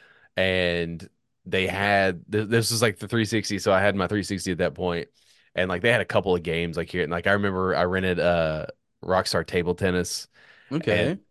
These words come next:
Speaker 1: and, uh, the, but they had a section. It was the first time that I had seen, 'cause every, like, video store that I'd ever been into, like, they didn't have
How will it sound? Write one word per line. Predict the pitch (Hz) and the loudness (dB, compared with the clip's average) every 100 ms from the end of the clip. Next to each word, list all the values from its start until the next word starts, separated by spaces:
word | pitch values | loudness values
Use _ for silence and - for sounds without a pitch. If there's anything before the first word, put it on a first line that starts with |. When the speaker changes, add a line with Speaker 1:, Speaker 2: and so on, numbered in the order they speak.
| _ - | _ -4
Speaker 1:
and, | 90 90 | -2 0
uh, | 87 85 | 0 0
the, | 80 | 0
but | 98 104 | -2 0
they | 98 | 0
had | 98 92 | 2 0
a | |
section. | 87 92 90 90 85 | 0 -2 -2 -4 -4
It | 98 | -2
was | 120 | 0
the | 117 | 2
first | 127 131 | 4 4
time | 139 120 | 4 2
that | 101 | 2
I | 98 | 4
had | 101 87 | 2 0
seen, | - 123 120 95 76 | 2 2 4 0 0
'cause | 113 | 4
every, | 131 143 120 | 6 6 6
like, | 98 | 4
video | 104 120 92 | 2 2 2
store | 104 | 2
that | 92 90 | 2 4
I'd | |
ever | 92 85 | 4 2
been | 82 92 | 0 0
into, | 95 87 90 82 82 - | 0 -2 -4 -4 -4 -6
like, | 85 | -4
they | 95 98 | -2 -2
didn't | 87 80 | -2 -4
have | 85 87 80 | -4 0 0